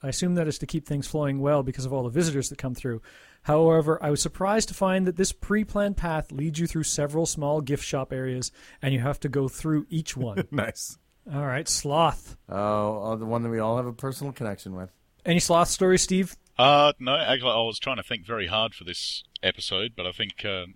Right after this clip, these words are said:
Speaker 4: you covered it extremely well <laughs> in the initial episode, so I can't think of any extra points or anything.
Speaker 1: I think that's because of our personal expertise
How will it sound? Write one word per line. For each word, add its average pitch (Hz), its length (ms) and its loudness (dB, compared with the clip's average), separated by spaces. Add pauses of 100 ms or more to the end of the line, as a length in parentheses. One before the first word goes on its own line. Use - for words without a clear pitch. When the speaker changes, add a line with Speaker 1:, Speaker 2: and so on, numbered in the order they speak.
(240)
Speaker 4:
you 104 260 -8
covered 113 240 0
it 95 160 -2
extremely 110 640 -4
well 107 320 -2 (140)
<laughs> - 100 -14
in 127 120 -2
the 107 120 2
initial 113 340 -2
episode, 131 400 -6
so 98 80 -4
I 92 60 -2
can't 107 260 -4
think 98 140 -10
of 92 80 -12
any 92 120 -4
extra 98 280 -8
points - 320 -14
or 110 40 -10
anything. 117 260 -16 (680)
Speaker 1:
I 185 100 0
think 202 180 2
that's 175 160 4
because 165 300 2
of 147 100 2
our 143 200 2
personal 151 400 0
expertise 147 760 -2